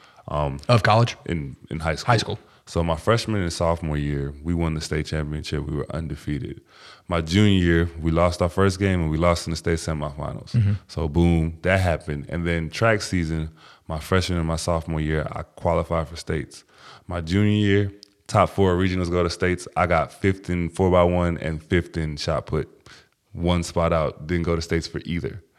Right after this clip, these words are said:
Speaker 1: my junior year. So that
Speaker 2: How
Speaker 1: to
Speaker 2: many,
Speaker 1: me
Speaker 2: how many shot putters are running the four by one at the same time?
Speaker 1: So here's the thing, right?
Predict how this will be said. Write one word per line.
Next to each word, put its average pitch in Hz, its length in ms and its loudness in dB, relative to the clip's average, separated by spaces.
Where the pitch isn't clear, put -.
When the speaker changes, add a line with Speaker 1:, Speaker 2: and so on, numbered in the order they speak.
Speaker 1:
my 76 120 -6
junior 82 300 0
year. 80 280 -4
So - 140 -2
that 110 180 8
Speaker 2:
How - 120 6
Speaker 1:
to 180 40 12
Speaker 2:
many, 202 80 10
Speaker 1:
me 180 60 8
Speaker 2:
how 175 100 8
many 233 120 8
shot 135 260 6
putters 117 280 4
are 104 80 4
running 101 220 4
the 101 60 2
four 101 240 0
by 101 160 0
one 101 360 -4
at 123 140 2
the 127 60 0
same 107 220 4
time? 104 220 6
Speaker 1:
So 107 100 8
here's 120 260 4
the 107 60 -2
thing, 98 280 2
right? 95 260 4